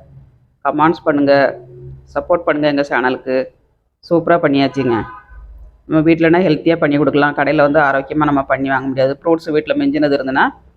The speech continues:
இந்த மாதிரி ஐஸ் பண்ணி பாருங்கங்க. ரொம்ப நல்லாயிருக்கும் டேஸ்ட் வந்து. ஐஸ் பண்றதுக்கு மோல்டு இல்லைன்னா டம்ளர்ல கூட ஊத்தி பண்ணலாங்க. ரொம்ப டேஸ்டியா இருக்கும். வாங்க எப்படி பண்றதுன்னு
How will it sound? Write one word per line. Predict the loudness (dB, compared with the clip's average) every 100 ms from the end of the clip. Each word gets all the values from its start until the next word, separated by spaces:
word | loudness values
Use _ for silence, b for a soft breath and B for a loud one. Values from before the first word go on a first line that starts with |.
| _ _ _
இந்த | -4 0
மாதிரி | 2 2
ஐஸ் | 0 0
பண்ணி | 0 2
பாருங்கங்க. | 0 0 -2 -2 -6 -10
ரொம்ப | -4 0
நல்லாயிருக்கும் | 2 0 -2 -4 -6 -8 _ _ _ _ -2
டேஸ்ட் | -2 0 -2
வந்து. | 0 0 -2 -4 _ _ _ _ _ -2
ஐஸ் | -2 0
பண்றதுக்கு | 0 2 2 4 4
மோல்டு | 4 2
இல்லைன்னா | 2 2 0 -4 _ -4
டம்ளர்ல | 0 0 2 2
கூட | 0
ஊத்தி | -2 -2
பண்ணலாங்க. | 0 0 -2 -2 -2
ரொம்ப | -2 0
டேஸ்டியா | -2 0 -2
இருக்கும். | 0 -6 -2
வாங்க | 0 0 -2
எப்படி | -4 -4
பண்றதுன்னு | -4 -4